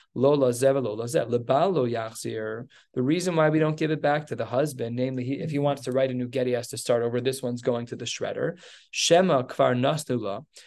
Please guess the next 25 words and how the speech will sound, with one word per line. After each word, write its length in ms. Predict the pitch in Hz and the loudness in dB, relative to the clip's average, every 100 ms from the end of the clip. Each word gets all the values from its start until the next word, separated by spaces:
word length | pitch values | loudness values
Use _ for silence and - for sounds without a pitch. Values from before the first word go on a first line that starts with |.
| - _ - | -20 _ 0
Maybe 240 | 143 160 | 2 2
he 120 | 143 | 4
already 180 | 127 139 | 4 4
gave 220 | 131 104 | -2 -6
it 80 | 117 | -6
to 80 | 113 | -4
her. 100 | 151 | -2
Umi, 340 | 139 135 135 135 | 0 -2 -2 -2
umimena 800 | 131 131 127 127 127 156 170 - 110 | 0 2 2 2 2 2 0 -2 -6
nafal. 480 | 110 107 107 110 127 | -6 -4 -4 -2 -4
It 60 | |
fell 220 | - 147 | 0 2
out 80 | 139 | 2
of 80 | 123 | 2
her 160 | 160 196 | -2 -2
pocket. 480 | 107 98 127 95 - - - | -4 -8 -8 -8 -12 -18 -8
Uchshiyavo 640 | 120 - 113 117 151 156 | -6 -6 -4 0 2 4
liyado 760 | 127 120 120 165 151 107 104 110 | 2 0 2 2 2 -2 -2 -2
yachzer, 540 | 123 151 147 127 117 - | -2 -2 -2 0 0 -2
uh, 540 | 113 110 107 104 101 95 - | -10 -8 -8 -8 -10 -12 -4
achar 400 | 131 - 117 120 | -4 -2 -4 -2
edi 160 | 131 | -2
mesira 400 | 123 123 175 151 | -2 -2 0 0
v'ya'idu 360 | 123 127 175 147 | 2 0 0 -4
shegirsha. 760 | 127 120 110 101 - 101 - | -4 -4 -6 -10 -8 -8 -8